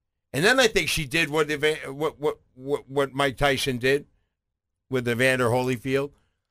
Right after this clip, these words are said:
I think she just spit it on the ground. She went, "Poof." Not very womanly. And I'm looking at her picture. She's got a gap at, between her front teeth that,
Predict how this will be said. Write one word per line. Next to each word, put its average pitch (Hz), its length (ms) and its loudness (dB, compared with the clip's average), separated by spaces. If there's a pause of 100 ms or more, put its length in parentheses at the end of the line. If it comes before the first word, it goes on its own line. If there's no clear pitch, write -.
(100)
I 117 80 -4
think 196 240 -2
she 175 200 -2
just 127 300 -2 (160)
spit - 540 0
it 143 100 -4
on 135 120 -4
the 131 80 -4
ground. 156 340 -2
She - 160 -2
went, 131 180 2 (160)
"Poof." - 400 4 (1600)
Not 220 220 4
very 233 260 2
womanly. 165 600 0 (1300)
And 117 100 -2
I'm 123 140 -2
looking 208 260 2
at 190 140 4
her 135 100 0
picture. 180 440 -2
She's 202 360 -2
got 208 220 -2
a 131 60 -6
gap 120 580 -6
at, 117 100 -10 (380)
between 139 480 -6
her 151 160 -4
front 156 420 -8
teeth 151 380 -10
that, 110 200 -8